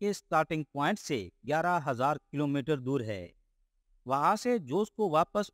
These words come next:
उसके घर भेज दिया गया। घर पहुंचते ही एक और मुसीबत जोस का इंतजार कर रही थी।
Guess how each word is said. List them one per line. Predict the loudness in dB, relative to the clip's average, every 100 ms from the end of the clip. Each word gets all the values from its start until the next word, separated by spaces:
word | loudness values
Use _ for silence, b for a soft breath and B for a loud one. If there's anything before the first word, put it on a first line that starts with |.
| -16
उसके | -16 -2 -2
घर | 2 2 2
भेज | 0 -2 0
दिया | -2 -2
गया। | -2 -6 -8 -14 _ _ _ _ _ _
घर | 2 2
पहुंचते | 2 -2 -2 -2 -2 0
ही | 0 -4 -8 _ -4
एक | -4 -4 _
और | -2 0
मुसीबत | 2 -2 -2 0 2 2 -2
जोस | -4 -4 -2
का | -2 -2
इंतजार | 0 -6 -6 0 0
कर | 0 -4
रही | -4 -6 -6
थी। | -8 -10